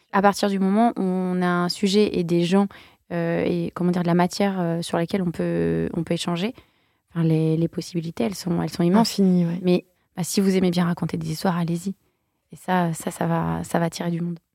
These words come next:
Speaker 2: Vous, euh, businesswoman et toujours en quête d'aventure, euh, vous avez des, des prochains challenges ou des ambitions, euh, liées à votre podcast ou votre business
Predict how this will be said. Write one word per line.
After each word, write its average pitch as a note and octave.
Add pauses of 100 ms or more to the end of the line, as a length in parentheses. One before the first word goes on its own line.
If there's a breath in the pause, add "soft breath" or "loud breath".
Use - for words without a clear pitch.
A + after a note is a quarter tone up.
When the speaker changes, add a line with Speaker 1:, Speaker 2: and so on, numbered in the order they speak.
(160)
Speaker 2:
Vous, G3+
euh, E3 (340 loud breath)
businesswoman F3
et D3+
toujours F3
en E3
quête F3+
d'aventure, E3+
euh, D#3+
vous E3+
avez F3
des, G3+ (400 loud breath)
des D3+
prochains -
challenges E3+
ou D#3
des D#3+
ambitions, F3+ (260)
euh, D#3+
liées E3+
à F3
votre E3+
podcast -
ou -
votre E3
business F3